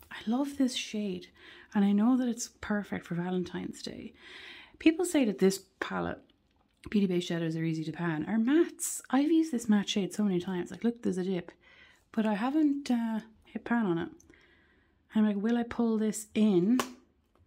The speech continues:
or will I continue No Pan Left Behind on my Naughty palette because I've been using this. I love this palette from Huda Beauty. I love this. I think this is just so worth all of the hype that it has gotten.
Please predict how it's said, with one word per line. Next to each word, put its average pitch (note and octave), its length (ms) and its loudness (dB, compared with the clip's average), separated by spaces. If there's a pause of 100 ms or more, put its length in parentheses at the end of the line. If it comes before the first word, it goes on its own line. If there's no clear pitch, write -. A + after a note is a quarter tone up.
(680)
or G#3 380 0
will F#3+ 180 -2
I F3+ 140 -2
continue G3 720 2
No F#3 240 2
Pan F3+ 400 -2
Left F3 240 -4
Behind F#3 440 -4 (120)
on F3+ 340 -6 (540)
my F3 160 2
Naughty F3 500 2
palette D#3+ 420 -6
because F3 300 -2
I've F#3 200 0
been F3 240 6
using G3 300 4
this. F3 280 2
I F#3+ 120 -4
love F#3 340 -4
this E3+ 160 -10
palette E3 360 -10 (520)
from F3 180 0
Huda F3 140 0
Beauty. E3 260 -2
I D#3 60 -8
love E3 400 -2
this. - 280 -6
I F#3 40 -12
think F3 200 0
this E3 160 -8
is D#3+ 140 -10
just - 260 -10
so E3+ 180 -4
worth E3 400 -6
all E3+ 140 -2
of D#3+ 80 -4
the D#3 60 -2
hype D#3+ 280 -6
that - 120 -8
it D#3+ 120 -6
has E3 180 -8
gotten. A3 520 -4